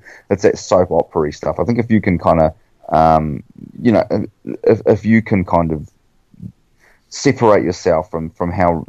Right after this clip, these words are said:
ludicrous and ridiculous it is, then yeah, there's, there's lots to like here. I think it's well shot. I think it's, um, I, you know, I think the performance has been given by the actors is,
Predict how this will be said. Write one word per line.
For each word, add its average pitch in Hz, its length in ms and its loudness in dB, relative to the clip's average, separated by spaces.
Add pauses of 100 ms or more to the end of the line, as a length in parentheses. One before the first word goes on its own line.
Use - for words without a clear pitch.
(140)
ludicrous 95 680 0
and 80 80 -4
ridiculous 80 640 -2
it - 60 -8
is, 65 240 0
then 85 220 0 (360)
yeah, 151 280 4
there's, 104 200 2
there's 98 260 2
lots 95 200 0
to - 80 -8
like 85 340 -2
here. 80 100 -4
I - 40 -8
think 85 160 -10
it's 76 120 -14
well 82 240 0
shot. 107 460 2
I - 80 -2
think 80 260 -10
it's, - 380 -8 (320)
um, 80 320 2
I, - 160 2
you 95 160 0
know, 87 80 4
I 85 60 2
think - 160 -4
the 85 60 -4
performance 104 600 -2
has 82 160 -4
been 80 180 -4
given 80 240 -2
by 76 180 0
the 80 200 2
actors 80 280 -2
is, 80 220 -2